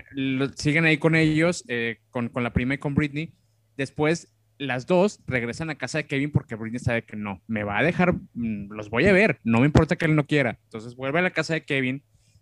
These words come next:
toca la puerta, no, ya Kevin ni siquiera sale, güey. Entonces Britney se pone muy mal, güey. Britney ya está como que, "Güey, no mames, estoy pasando por todo esto, no puedo ver a mis hijos", este, y pues se van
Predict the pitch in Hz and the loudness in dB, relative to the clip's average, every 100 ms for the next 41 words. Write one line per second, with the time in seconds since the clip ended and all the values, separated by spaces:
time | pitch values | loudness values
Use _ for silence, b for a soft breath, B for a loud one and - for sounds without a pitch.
0 | _ _ _ - 135 185 196 185 165 180 | _ _ _ 2 4 4 4 4 4 2
1 | 170 127 123 123 120 135 - 160 165 156 | -2 -2 -2 -2 0 0 2 2 2 -2
2 | 139 127 - 117 123 143 131 113 98 107 | -8 -8 -8 -6 -4 -2 -2 -2 -4 -8
3 | 120 113 117 139 143 139 156 - 123 123 | -10 -8 -8 -6 -2 -2 -2 -4 0 2
4 | 131 127 120 107 113 - - _ b b | 4 4 4 4 0 -4 -12 _ b b
5 | b 123 127 143 135 127 - 131 139 135 | b -4 -2 2 2 2 -2 -6 -4 -4
6 | 131 117 127 131 143 147 147 139 - 120 | -2 -2 0 -2 -2 -2 -2 -6 -8 -8
7 | 120 123 139 143 131 131 123 135 143 - | -6 -2 -2 -4 -6 0 4 4 4 2
8 | 131 123 127 127 123 127 156 139 139 131 | 2 4 2 2 2 2 2 4 4 2
9 | - b b b - 117 113 - - 110 | 0 b b b -6 -4 -4 -6 -2 0
10 | 110 110 107 - _ b b b - 135 | 2 0 -2 -6 _ b b b -4 -2
11 | 127 135 127 127 131 127 202 | 2 0 0 0 2 0 -2